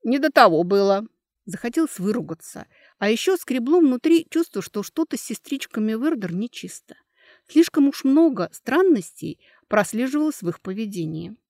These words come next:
Нет, конечно же, он сразу разузнал о девушках всё, что только можно и нельзя, и был в курсе, что их отца, работавшего во дворце кондитером, не так давно казнили за участие в заговоре против драконов. Знал, что чуть позже умерла от болезни сердца мать девочек,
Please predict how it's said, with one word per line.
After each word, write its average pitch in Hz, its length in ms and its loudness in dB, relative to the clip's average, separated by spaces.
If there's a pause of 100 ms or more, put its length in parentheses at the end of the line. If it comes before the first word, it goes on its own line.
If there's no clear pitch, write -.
(120)
Нет, - 260 -2
конечно 180 460 -2
же, 214 180 -2
он 226 140 -4
сразу 269 400 2
разузнал 202 420 -2
о 170 100 -2
девушках 175 520 -8
всё, - 260 -4
что - 160 -12
только 254 320 -6
можно 240 280 -4
и 240 60 0
нельзя, 226 460 -4 (480)
и 214 80 2
был 233 240 2
в - 120 -14
курсе, 277 500 -2
что - 180 -8
их 190 220 -2
отца, 349 340 0 (300)
работавшего 202 840 -4
во 180 100 -8
дворце 180 380 -4
кондитером, 190 720 -8 (240)
не 208 100 -4
так 320 220 0
давно 277 240 4
казнили 226 560 -4
за 170 160 -6
участие 170 480 -6
в 160 40 -10
заговоре 196 380 -6
против - 300 -12
драконов. 190 640 -14 (460)
Знал, 269 380 2 (100)
что - 280 -6
чуть - 260 -10
позже 160 300 -6
умерла 220 320 -4
от 233 80 -6
болезни 208 420 -4
сердца 277 360 -2
мать 214 280 4
девочек, 170 640 -8